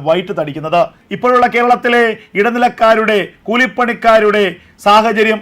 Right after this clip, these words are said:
എല്ലാവർക്കും മനസ്സിലാകുമല്ലോ. ജോലിയില്ല, ക്ഷേമ പെൻഷനില്ല, തൊഴിലില്ലായ്മ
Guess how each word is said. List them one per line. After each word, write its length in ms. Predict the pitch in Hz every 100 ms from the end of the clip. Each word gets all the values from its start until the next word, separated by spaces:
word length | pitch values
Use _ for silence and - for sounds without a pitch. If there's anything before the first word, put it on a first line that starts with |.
| -
എല്ലാവർക്കും 380 | 208 214 214 208
മനസ്സിലാകുമല്ലോ. 680 | 208 190 220 202 202 196 185 175 _ _ _ _ _ _ _ _ 160
ജോലിയില്ല, 520 | 202 240 247 233 208 165 113 _ _ _ _ _ _ _
ക്ഷേമ 260 | - 220 247 262 -
പെൻഷനില്ല, 520 | 254 208 247 226 208 143 - _ _ _ _ _ _
തൊഴിലില്ലായ്മ 600 | 208 254 262 254 254 247